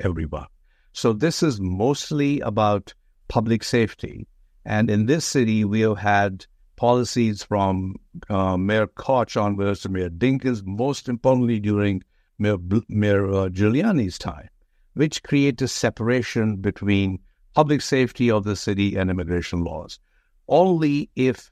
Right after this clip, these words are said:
someone is guilty of a serious crime,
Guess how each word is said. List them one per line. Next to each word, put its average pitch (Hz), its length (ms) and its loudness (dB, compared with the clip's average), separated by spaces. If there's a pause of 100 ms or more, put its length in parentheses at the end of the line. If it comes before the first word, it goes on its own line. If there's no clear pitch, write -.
(140)
someone 135 760 2
is 98 200 -2 (140)
guilty 120 580 2
of 92 180 0
a 110 60 -2
serious 90 460 -2
crime, - 180 -10